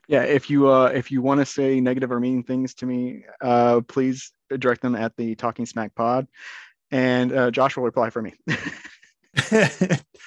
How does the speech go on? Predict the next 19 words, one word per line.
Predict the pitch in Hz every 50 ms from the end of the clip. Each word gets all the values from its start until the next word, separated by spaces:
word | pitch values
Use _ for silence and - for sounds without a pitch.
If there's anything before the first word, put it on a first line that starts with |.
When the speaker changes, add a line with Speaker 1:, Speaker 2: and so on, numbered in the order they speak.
| - - - -
Speaker 2:
It | 180 165
depends. | - 165 - 170 151 135 -
I | 147 147
mean, | 160 165
we | 160 165
did | 165 170 160
get | 160 165 147
noticed | 147 147 147 143 143
by | 151 139
James | 131 135 139 139 135 117 110
Gunn | 139 131 127 127
because | 117 117 - 131 123 113
I | 123 120
made | 123 123 120
a | 117
poorly | 107 _ - - 135 131 127 127
worded, | 123 113 120 120 117 120 117 117 - 110 107 _ - -
uh, | 120 113 113 110
retort | 117 113 - - 131 123 117 -